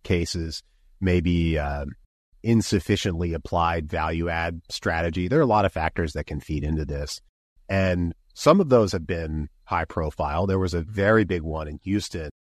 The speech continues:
just about a year ago, back in March, but there have been others that aren't publicly discussed that you can kind of only hear about if you're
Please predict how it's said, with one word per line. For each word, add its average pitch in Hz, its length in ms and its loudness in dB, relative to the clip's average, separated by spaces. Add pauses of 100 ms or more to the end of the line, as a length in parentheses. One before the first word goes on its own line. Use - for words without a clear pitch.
(240)
just 185 220 2
about 160 220 4
a 110 40 2
year 135 260 2
ago, 85 240 -2
back 80 260 -4
in 71 100 -10
March, 87 500 -2 (400)
but 110 140 -2
there 107 120 2
have 113 260 2
been 101 240 2
others 95 520 2
that 78 680 -6 (360)
aren't 123 460 4
publicly 95 480 0
discussed 73 760 -6 (100)
that 82 480 -2 (380)
you 92 140 -4
can 196 200 2
kind 175 460 2
of 131 100 4
only 113 360 4
hear 107 320 4
about 78 460 -2
if 87 240 -8
you're 90 460 0